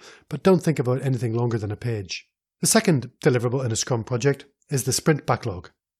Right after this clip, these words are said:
The sprint backlog is the he-, set of high priority requirements the dev team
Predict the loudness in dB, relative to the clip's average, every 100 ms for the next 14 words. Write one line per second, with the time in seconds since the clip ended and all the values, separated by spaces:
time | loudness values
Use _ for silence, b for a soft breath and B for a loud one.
0 | _ -2 2 4 4 4 2 0 -2 -4
1 | -6 -4 -2 -2 0 2 2 -4 -8 2
2 | 2 4 2 4 4 4 0 -4 -6 -4
3 | -6 -10 b b 0 4 4 2 -2 0
4 | -4